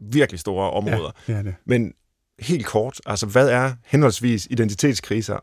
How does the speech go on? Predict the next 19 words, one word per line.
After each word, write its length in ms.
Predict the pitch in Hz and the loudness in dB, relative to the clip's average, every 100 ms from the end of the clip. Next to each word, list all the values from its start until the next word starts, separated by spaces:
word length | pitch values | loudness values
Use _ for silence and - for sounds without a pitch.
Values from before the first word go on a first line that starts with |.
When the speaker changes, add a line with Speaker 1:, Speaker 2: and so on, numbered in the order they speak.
| - | -6
Speaker 1:
og 80 | |
personlighedsforstyrrelser? 960 | 101 101 123 92 90 101 92 98 87 95 95 _ - _ _ _ _ _ _ 120 | -4 -2 -2 -4 -6 -10 -8 -6 -6 -10 -16 _ -20 _ _ _ _ _ _ 0
Speaker 2:
Øhm, 600 | 117 110 107 104 101 92 _ _ _ _ _ _ _ _ _ _ _ _ _ _ _ - - - | 0 2 0 -2 -2 -6 _ _ _ _ _ _ _ _ _ _ _ _ _ _ _ -10 -6 4
altså, 180 | 113 135 | 4 6
identitetskriser, 840 | 131 127 123 220 196 - 123 113 | 4 2 0 -2 -2 0 2 2
sådan 200 | 117 175 | 2 4
som 120 | 156 | 6
jeg 180 | 147 120 | 4 4
beskriver 420 | 127 - 202 196 | 0 -2 0 2
det 60 | 120 | 2
i 60 | 104 | 2
bogen, 300 | 131 151 104 | 2 2 2
så 100 | 160 | 2
er 60 | |
det 120 | 160 | 4
jo 60 | 160 | 4
i 40 | |
virkeligheden, 380 | 151 185 156 120 | 4 2 2 2
jeg, 80 | 139 | 2